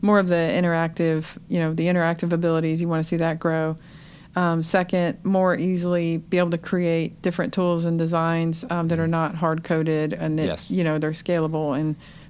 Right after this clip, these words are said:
Speaker 1: possibly use, um, natural language to help query. Um, third is you wanna see the organizations, as far as their functions, not just like a side job, but this is an actual function, this is a
Speaker 2: Right.
Speaker 1: job.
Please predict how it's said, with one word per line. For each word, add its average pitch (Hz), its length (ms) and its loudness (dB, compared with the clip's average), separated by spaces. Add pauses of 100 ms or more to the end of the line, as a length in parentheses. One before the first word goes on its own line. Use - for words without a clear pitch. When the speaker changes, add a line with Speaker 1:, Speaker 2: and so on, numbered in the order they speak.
(180)
Speaker 1:
possibly 170 340 0
use, 165 480 -2
um, 165 240 0
natural 160 320 0 (100)
language 156 460 -2
to - 100 -4
help 160 260 -2
query. 160 460 -2 (640)
Um, 170 220 2
third 214 300 4
is 180 120 0
you 190 100 0
wanna 185 220 2
see 175 540 0 (160)
the 170 260 2
organizations, 170 1000 0 (160)
as 170 140 -2
far 165 180 2
as 165 100 0
their 165 140 -2
functions, 170 680 0
not 175 340 0
just 175 160 -2
like 185 120 -2
a 165 60 -4
side 170 340 0
job, 170 340 2
but 160 180 -2
this 175 180 -2
is 165 120 -2
an 160 80 0
actual 165 300 -2
function, 165 480 -2
this 165 160 -4
is 185 100 0
a 165 60 2
Speaker 2:
Right. 165 80 -6
Speaker 1:
job. 165 400 -2